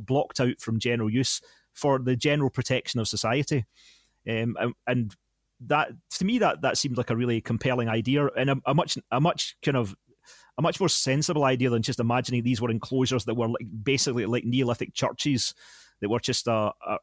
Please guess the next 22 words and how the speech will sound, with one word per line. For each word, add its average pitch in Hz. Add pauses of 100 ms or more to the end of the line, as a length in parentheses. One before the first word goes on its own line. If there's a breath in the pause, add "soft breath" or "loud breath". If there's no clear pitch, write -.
a 117
ritual 127
structure -
where 113
people 120
did 120
stuff. -
And, 110
and 101 (300)
I 123
think 151
that 113
this, 139
this 151
seemed 156
to 131
me 127
to -
make 123
more 110
sense. 123
And, 113